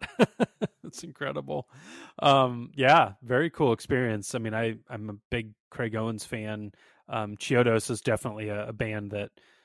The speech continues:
many a Warped Tour in the summer heat has, uh, been fun to watch, but Drugs as well. So, um, yeah, that's cool. I like it. Um, okay, for me, next up is nineteen eighty-five, Tears for Fears.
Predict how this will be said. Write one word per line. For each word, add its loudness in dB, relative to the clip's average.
many 2
a 6
Warped 4
Tour 2
in -6
the -8
summer -4
heat -12
has, -10
uh, -10
been -8
fun -8
to -6
watch, -4
but -8
Drugs -2
as -6
well. -4
So, -10
um, -14
yeah, -6
that's -10
cool. -6
I -8
like -8
it. -14
Um, 2
okay, 6
for -2
me, 2
next 0
up 4
is 0
nineteen -2
eighty-five, 0
Tears 0
for -4
Fears. -2